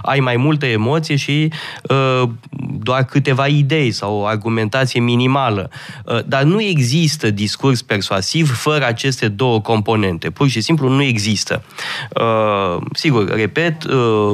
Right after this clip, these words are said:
proporția poate varia în funcție de context. Uh, de, de aceea și cursul meu, uh, cel mai, uh, frecvent de retorică se cheamă retorica adaptată la context. Da? Pentru că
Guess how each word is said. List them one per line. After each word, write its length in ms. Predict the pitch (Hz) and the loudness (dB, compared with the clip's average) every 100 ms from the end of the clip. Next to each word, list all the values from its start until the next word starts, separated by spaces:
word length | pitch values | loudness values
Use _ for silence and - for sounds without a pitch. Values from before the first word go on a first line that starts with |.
| 104 | 0
proporția 560 | 120 113 - 151 143 123 | 0 0 2 0 0 -2
poate 300 | 139 139 123 | -2 -2 -2
varia 600 | 107 107 95 107 135 143 | -2 -4 -4 -4 -2 -2
în 120 | 117 101 | -2 -4
funcție 480 | - 135 135 131 | -2 0 0 0
de 360 | 110 98 113 120 | 0 0 2 0
context. 760 | - 113 98 117 95 - - - - | 0 0 0 0 -2 -4 -8 -8 -4
Uh, 480 | 104 98 92 90 90 - | 0 0 0 0 0 0
de, 160 | 98 | 0
de 120 | 110 | 2
aceea 380 | 135 139 151 139 | 0 0 0 -2
și 200 | 135 135 | -2 -4
cursul 400 | 123 147 131 117 | -2 0 0 0
meu, 300 | 110 123 110 - - - - 117 | 2 2 2 -2 -10 -8 -8 -4
uh, 720 | 110 110 104 98 95 90 90 87 - 107 - 120 117 - | 0 2 2 2 0 0 0 -2 -2 0 -2 -2 -6 -4
cel 160 | 107 | 0
mai, 400 | 107 104 98 95 92 - | 2 2 2 0 -2 -2
uh, 200 | 104 95 95 | 0 0 0
frecvent 640 | - 101 95 113 113 98 | 0 0 0 2 2 0
de 160 | 104 101 | -2 -2
retorică 480 | 92 87 147 151 123 | -2 0 0 0 -2
se 140 | 104 | -2
cheamă 320 | 120 143 147 | 0 0 2
retorica 580 | 120 110 113 139 131 127 | 0 0 -2 -2 -2 -2
adaptată 640 | 117 107 110 - 127 127 | -2 -2 -4 -2 -4 -2
la 160 | 117 117 | -2 -2
context. 720 | 117 113 107 107 85 - - - | -2 -2 -2 -2 -4 -6 -10 -4
Da? 160 | 101 | -2
Pentru 240 | 123 110 101 | 0 -2 0
că 200 | 120 | 0